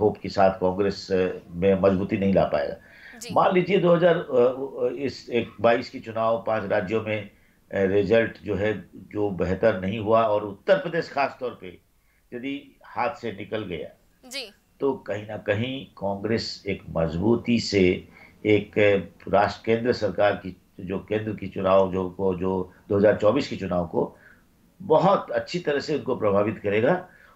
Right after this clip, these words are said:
Speaker 1: और जो एक और एक उसमें एक, अ,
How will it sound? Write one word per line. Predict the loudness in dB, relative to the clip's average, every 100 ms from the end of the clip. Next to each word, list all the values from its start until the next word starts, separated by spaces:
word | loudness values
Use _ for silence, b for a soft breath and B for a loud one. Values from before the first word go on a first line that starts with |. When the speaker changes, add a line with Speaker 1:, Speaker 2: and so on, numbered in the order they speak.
| -4
Speaker 1:
और | 4 6 6 4 -2 -8 -10 b _
जो | -8 0 2 2 -2 0
एक | 0 0 -4
और | 0 0
एक | 0 -6
उसमें | -8 -2 -2 -2
एक, | -6 -6 0
अ, | 0 0